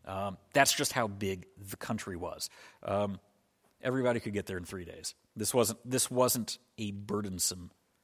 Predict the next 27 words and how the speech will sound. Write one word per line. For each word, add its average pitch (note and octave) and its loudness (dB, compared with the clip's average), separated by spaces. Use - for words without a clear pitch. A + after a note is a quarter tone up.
task. - -4
Within G#3 10
the C#4+ 8
three C#3+ 6
days, G#2+ 4
all G#3+ 12
the C4 10
men E3+ 8
of D#3 8
Judah D3+ 6
and D3+ 2
Benjamin, A2+ 4
why C#3 6
Judah C3+ 0
and A2 -2
Benjamin? G2 0
'Cause A#2+ 2
that's E3+ 4
the E3 4
only C3+ 4
two A#2 0
tribes F2 0
left. F2 -6
The C3 6
northern F3 8
ten D3 4
tribes, A2 6